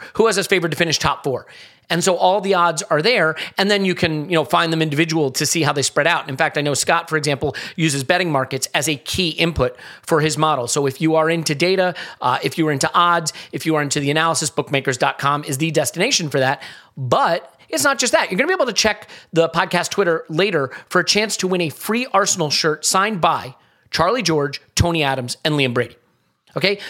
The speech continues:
so when they said, Hey, you know, we, we, we were gonna promote this great new website on, on the podcast. And I said, "Yeah, okay, that sounds great." And they said, "Oh, but we're also gonna give away something." And I thought, "Oh, you know, wh-, what are they gonna give away?" Well, they're giving away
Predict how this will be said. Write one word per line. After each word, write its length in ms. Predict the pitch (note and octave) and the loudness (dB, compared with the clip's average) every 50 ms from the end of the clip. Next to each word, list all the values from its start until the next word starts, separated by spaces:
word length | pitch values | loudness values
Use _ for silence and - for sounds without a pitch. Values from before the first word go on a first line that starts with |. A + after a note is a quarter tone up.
| - - | -14 -6
so 380 | - - - F#3+ F3 F3 E3+ E3+ | -4 0 2 2 2 2 2 2
when 140 | E3+ F3 | 0 0
they 80 | E3+ E3 | -2 -2
said, 140 | D#3 G3 A3 | -2 -2 -2
Hey, 240 | C4+ F4 F#4 F4+ E4+ | -2 -2 -2 -2 -2
you 60 | C4 | -2
know, 120 | C4 C4+ | -2 -2
we, 220 | C4+ B3 A#3 A3+ A#3 | -2 -4 -6 -6 -8
we, 220 | A#3+ A#3 F#3+ - - | -10 -12 -12 -12 -10
we 80 | B3+ | -10
were 140 | C#4+ D4+ D4+ E4 _ _ | -8 -8 -10 -12 _ _
gonna 160 | - A#3+ A3+ | -4 -4 -2
promote 440 | F3 G#3 A3 A3+ A3+ A3+ A3+ - - - - - - _ _ - | 0 0 2 0 0 -2 -6 -20 -20 -20 -20 -20 -20 _ _ 0
this 200 | - G3 F#3 - - _ _ _ _ _ _ _ _ _ _ _ - | 0 0 0 0 -6 _ _ _ _ _ _ _ _ _ _ _ 0
great 160 | - G#3+ G#3+ A3 | 0 0 2 2
new 100 | G#3+ G3+ | 2 4
website 460 | F#3 F#3 F3+ - G#3+ G#3+ G#3 G#3 G3+ | 4 2 2 4 2 4 4 4 2
on, 140 | G3 F#3 F3+ | 2 2 2
on 160 | F3+ F#3 D#3+ | 0 0 -2
the 60 | E3 | 0
podcast. 500 | D3 F#3 G3+ G#3 F#3 G3+ G#3 G3+ F#3+ - | 2 2 0 2 2 2 2 2 0 -2
And 20 | G3 | -4
I 40 | F#3+ | -2
said, 120 | C#4+ F#4 B4 B4+ A4+ | -2 -2 0 0 -2
"Yeah, 80 | G#4 G4 | -2 -4
okay, 160 | G4 - A#3+ C4 | -2 0 0 0
that 180 | C4 B3+ A#3+ | 0 -2 0
sounds 200 | A3+ A3+ A3 G3 | 0 0 0 0
great." 320 | F3+ - G#3 G#3+ A3 A3 - - | 0 0 0 0 0 -4 -8 -6
And 80 | - F3+ | -4 -2
they 40 | F#3 | 0
said, 200 | - F#3+ G3 G3+ - - - | 2 0 0 -2 -4 -2 2
"Oh, 180 | D4+ E4 C#4+ A#3+ | 4 4 4 4
but 200 | G#3+ G#3+ A3 A3+ | 2 2 2 4
we're 120 | A3 G#3+ | 4 4
also 220 | G#3 G3+ F#3+ - G#3 | 4 4 2 0 0
gonna 140 | F#3 G3+ F#3+ | 0 2 2
give 140 | F3+ F#3 | 2 2
away 180 | G3 G3+ C4 D4 | 2 2 2 2
something." 300 | - - F#3 F3+ G3+ B3+ B3 | 2 0 -2 0 -2 -4 -4
And 60 | A3+ | -4
I 40 | G#3+ | -2
thought, 160 | - D#4 D#4 | -2 0 0
"Oh, 80 | C#4 G3 | 0 0
you 120 | D#3+ D#3 | 0 0
know, 100 | D#3 D#3 | -2 -2
wh-, 300 | E3 F3 F3+ A3 A3+ A#3 | -2 -4 -2 -2 -4 0
what 100 | A3+ A3+ | 0 0
are 40 | A3 | 2
they 80 | G3+ G3+ | 2 0
gonna 140 | F#3+ F#3 F#3 | 0 0 0
give 120 | E3 E3 | 0 0
away?" 160 | E3+ D3 C#3 C3+ | 0 0 0 2
Well, 200 | D#3+ F#3 F#3+ F#3 | 2 2 4 4
they're 100 | F#3 F3+ | 0 2
giving 220 | E3 G#3+ A3 G3+ F#3+ | 2 2 0 2 2
away 260 | F3+ F3+ F3 E3+ - | 2 2 2 0 -2